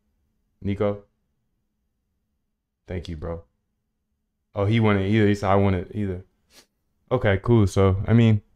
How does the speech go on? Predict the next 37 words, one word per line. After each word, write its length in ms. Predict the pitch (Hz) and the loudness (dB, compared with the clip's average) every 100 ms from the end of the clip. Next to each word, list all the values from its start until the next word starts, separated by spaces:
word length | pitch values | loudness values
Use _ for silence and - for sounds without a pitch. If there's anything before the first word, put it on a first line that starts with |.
| _ | _
yeah. 260 | 95 101 95 95 _ _ _ _ _ _ | 0 2 2 -4 _ _ _ _ _ _
That's 160 | 113 113 | -4 2
why 140 | 131 | 4
we, 280 | 117 117 98 | 6 4 2
why, 200 | 101 104 | 2 2
why, 540 | 104 98 117 120 107 85 | 2 2 4 6 4 2
why 200 | 107 110 | 2 4
we 140 | 113 | 4
buy 260 | 98 98 101 | 4 4 6
these 200 | 101 95 | 4 4
expensive 480 | 87 101 95 98 90 | 2 4 4 2 2
P 160 | 104 | 4
F 140 | 95 - | 4 4
Ps 360 | 95 92 - _ _ _ _ _ _ - | 2 2 0 _ _ _ _ _ _ -4
is 80 | |
because 300 | 85 87 95 | 0 2 2
we're 180 | 85 95 | 4 4
all, 180 | 95 92 | 6 4
like, 300 | 92 90 87 | 4 4 4
uh, 180 | 87 82 | 4 6
introverted, 640 | 92 90 90 90 90 87 - - | 4 6 6 6 6 2 -2 -2
you 80 | 87 | 2
know? 260 | 90 92 - | 4 2 2
But 120 | - | 4
everybody 300 | 117 147 127 | 6 6 6
else 180 | 127 123 | 4 4
wants 200 | 117 107 | 2 4
me 80 | 113 | 4
to 40 | |
show 180 | 101 113 | 4 4
their, 160 | 104 101 - - | 6 4 2 2
show 180 | - | 2
my 140 | 110 95 | 4 4
face, 380 | 110 107 98 - | 4 4 2 -2
apparently. 540 | - - 113 107 95 98 _ _ | 0 4 4 6 4 2 _ _
But 260 | 90 87 - _ _ _ _ | 2 2 0 _ _ _ _
whatever. 380 | 87 90 87 | 2 4 2